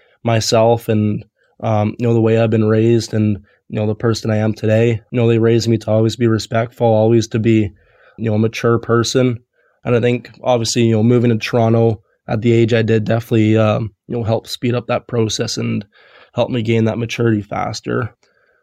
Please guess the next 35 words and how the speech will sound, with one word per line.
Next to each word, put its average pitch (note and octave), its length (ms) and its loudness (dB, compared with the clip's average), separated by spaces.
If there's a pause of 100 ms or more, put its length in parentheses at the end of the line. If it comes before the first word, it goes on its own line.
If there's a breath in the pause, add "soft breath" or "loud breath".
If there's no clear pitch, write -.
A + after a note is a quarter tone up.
But A2+ 280 -2 (100)
overall, A#2 600 0
I A2+ 100 -2
think A#2 240 -2
just, - 380 -8 (400)
you C3 80 -6
know, B2 80 -2
the A#2 80 0
way B2 180 2
my B2 140 -2
parents A#2+ 420 0
raised, A#2 560 0
uh, A2 320 -2
myself A2+ 500 -2
and A#2 80 0
my G2+ 120 0
sister, A2 580 -6 (460 soft breath)
um, G#2+ 400 -2
just A#2+ 240 -2
to C3 60 -2
be, A2+ 380 4
you A#2+ 120 -8
know, G#2 120 -4
kind, A2+ 400 0
respectful A2 520 -6
people, A#2 520 -8 (440)
um, G#2+ 440 0
but, G#2+ 200 -2 (240)
you B2+ 100 -6
know, A2+ 60 -2
never A2+ 240 -2
take A2+ 200 -6
anything A2+ 340 -2
for G#2 200 -10
granted G#2+ 480 -4